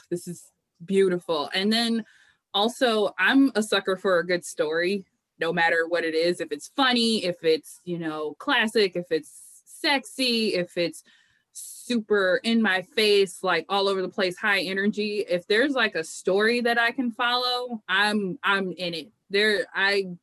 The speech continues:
go on and on about these acts that I've seen one time, but it's because the story got me so captivated that I'm like, "You all have to watch this 'cause it's so captivating." So musicality and a story,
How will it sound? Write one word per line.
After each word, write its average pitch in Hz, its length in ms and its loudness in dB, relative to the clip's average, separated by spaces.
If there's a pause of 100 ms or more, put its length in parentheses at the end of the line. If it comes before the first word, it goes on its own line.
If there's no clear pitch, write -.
(280)
go 190 220 2
on 196 200 2
and 190 120 -2
on 180 160 0
about 175 260 -4
these 185 220 -10
acts 175 260 0
that 175 120 0
I've 165 140 -2
seen 185 300 -2
one 175 240 -2
time, 175 320 -2
but 165 100 -8
it's 170 120 -8
because 175 280 -4
the 160 100 -20
story 190 560 -2
got 202 240 0
me 208 100 -4
so 208 220 -4
captivated 214 680 -4
that 175 100 -2
I'm 175 140 -4
like, 170 200 -6 (240)
"You 196 140 2
all 180 160 2
have 190 220 -2 (180)
to 214 60 -6
watch 180 320 -2
this 170 200 -4
'cause 175 160 -8
it's 170 180 -14
so 175 400 0
captivating." 170 720 -4 (360)
So 175 240 0
musicality 196 800 0
and 165 100 -6
a 147 60 -10
story, 143 640 -10